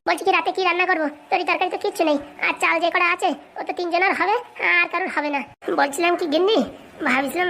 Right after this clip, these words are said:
রাত্রিরে একটু ইলিশ মাছ আনবো, তাই অ্যাকাউন্টে টাকা উঠাতে পারি নাই, তাই একটা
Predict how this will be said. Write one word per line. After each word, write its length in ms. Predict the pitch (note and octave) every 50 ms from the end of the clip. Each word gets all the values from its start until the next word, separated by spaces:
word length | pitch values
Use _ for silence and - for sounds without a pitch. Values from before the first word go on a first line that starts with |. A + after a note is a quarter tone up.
| E4+
রাত্রিরে 300 | D4+ C4+ - - D4 E4 E4
একটু 120 | D#4+ G4 F#4 D4 - - - - - -
ইলিশ 220 | D#4 D4+ D4 C#4 - D#4
মাছ 160 | D4+ C#4 C#4 D4 C#4
আনবো, 220 | C#4 C#4 C4+ C4+ A#3 - - - - - - - -
তাই 380 | - G#3+ A3 A3 - - A4 G#4 F#4+
অ্যাকাউন্টে 460 | E4+ D#4 - F#4+ G4 F4+ F4+ - G#4 - - E4
টাকা 140 | D4+ - D#4+ D#4+ D#4
উঠাতে 200 | D#4 C4+ F4+ F4 F4+
পারি 160 | E4+ E4 E4 E4+ F4+
নাই, 120 | F#4 E4 D4 -
তাই 100 | F3 F3+
একটা 120 | - -